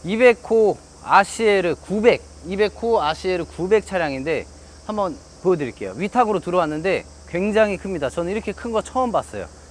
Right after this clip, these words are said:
가까이 와서 한번 보시죠. 자, 요게 지금 크기가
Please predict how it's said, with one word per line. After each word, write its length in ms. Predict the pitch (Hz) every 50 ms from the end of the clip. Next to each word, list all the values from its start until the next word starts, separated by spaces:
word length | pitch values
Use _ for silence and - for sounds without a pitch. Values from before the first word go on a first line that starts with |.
| - 127
가까이 300 | - 175 - - 226 202
와서 180 | 170 147 143
한번 160 | 143 127 113 -
보시죠. 300 | 104 - - - - - - - - - - - - - - - - - - - - - - - - - - - - - - - - - - - - - - - - - - - - - - - - - - - - - - - - - - - - - - - - - - - - -
자, 200 | - 135 127 107 - - - - - - - - -
요게 520 | 180 233 240 254 254 247 247 240 240 220
지금 280 | 170 - 202 185 190 180
크기가 720 | - - 285 269 269 262 226 220 196 196 185 143 107 92